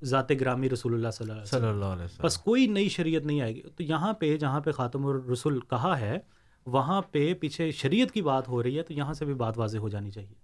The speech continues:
Speaker 1: کہ شرعی لحاظ سے کوئی ایسا نبی نہیں آ سکتا جو
Speaker 2: جی۔
Speaker 1: رسول اللہ صلی اللہ علیہ وسلم کی
Speaker 2: صلی اللہ
Speaker 1: شریعت کو
Speaker 2: علیہ وسلم۔
Speaker 1: منسوخ کرے۔
Speaker 2: ٹھیک ہے۔
Speaker 1: تو یہ آسان فہم الفاظ میں میں نے ان کے سامنے بات پیش کی۔
Speaker 2: چلیے، بہت شکریہ۔ اور جو بات کی تھی علی نے، پوچھا تھا انہوں نے کہ آپ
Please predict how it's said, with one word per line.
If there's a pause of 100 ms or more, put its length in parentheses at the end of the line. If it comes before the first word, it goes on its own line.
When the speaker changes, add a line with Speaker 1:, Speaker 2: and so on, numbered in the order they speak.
(720)
Speaker 1:
کہ
شرعی
لحاظ
سے
کوئی
ایسا
نبی
نہیں
آ
سکتا (360)
جو
Speaker 2:
جی۔
Speaker 1:
رسول
اللہ
صلی
اللہ
علیہ
وسلم
کی
Speaker 2:
صلی
اللہ
Speaker 1:
شریعت
کو
Speaker 2:
علیہ
وسلم۔
Speaker 1:
منسوخ
کرے۔ (280)
Speaker 2:
ٹھیک
ہے۔
Speaker 1:
تو
یہ
آسان
فہم
الفاظ
میں (140)
میں
نے
ان
کے
سامنے
بات (340)
پیش
کی۔ (720)
Speaker 2:
چلیے،
بہت
شکریہ۔ (460)
اور (480)
جو
بات
کی
تھی
علی
نے، (100)
پوچھا
تھا
انہوں
نے
کہ
آپ